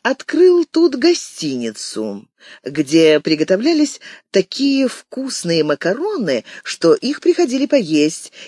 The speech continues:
и за ними посылали люди, жившие за несколько лье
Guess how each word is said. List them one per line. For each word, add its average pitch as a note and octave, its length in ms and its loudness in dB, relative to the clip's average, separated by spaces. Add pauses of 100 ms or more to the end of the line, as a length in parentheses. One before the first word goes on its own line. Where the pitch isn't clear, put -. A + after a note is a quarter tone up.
(100)
и F#3+ 260 0
за D#3 220 -2
ними D#4+ 380 -2
посылали F#3+ 720 2
люди, F#3 560 2 (180)
жившие C#4 760 0
за E3 320 -2
несколько C4 800 -2
лье D#3 560 0